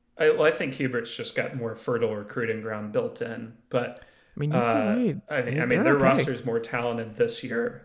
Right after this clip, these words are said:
Speaker 1: and so, like, you know, I'd give the slight edge to U N C, but Cronin does have the longer and deeper track record of player development and program development, which plays in
Speaker 2: Mm-hmm.
Speaker 1: his favor.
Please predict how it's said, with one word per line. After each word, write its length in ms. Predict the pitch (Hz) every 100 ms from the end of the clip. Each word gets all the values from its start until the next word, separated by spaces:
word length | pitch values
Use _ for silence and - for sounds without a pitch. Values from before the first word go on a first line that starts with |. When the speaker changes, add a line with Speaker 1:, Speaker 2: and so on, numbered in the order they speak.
| _ -
Speaker 1:
and 100 | 113
so, 200 | - 110
like, 220 | 104 -
you 80 | 135
know, 80 | 113
I'd 280 | 113 117 - -
give 200 | 196 190
the 80 | 139
slight 280 | - 123 117
edge 200 | 113 -
to 100 | 117
U 140 | 110
N 100 | 107
C, 480 | - 123 110 107 - - - - _
but 160 | 127 120
Cronin 360 | 190 240 190
does 280 | 135 139 135
have 260 | 131 117 -
the 80 | 113
longer 880 | 110 123 143 147 139 120 113 110 -
and 240 | 120 117
deeper 420 | 107 127 - 120 110
track 340 | - 113 113
record 260 | 120 113 113
of 160 | 107 -
player 280 | 117 113 120
development 420 | 127 135 139 113
and 100 | 104
program 420 | - 113 - -
development, 600 | - - - - 131 -
which 220 | 127 -
plays 260 | - 143 117
in 60 | 117
Speaker 2:
Mm-hmm. 60 | 120
Speaker 1:
his 120 | -
favor. 520 | - 127 - -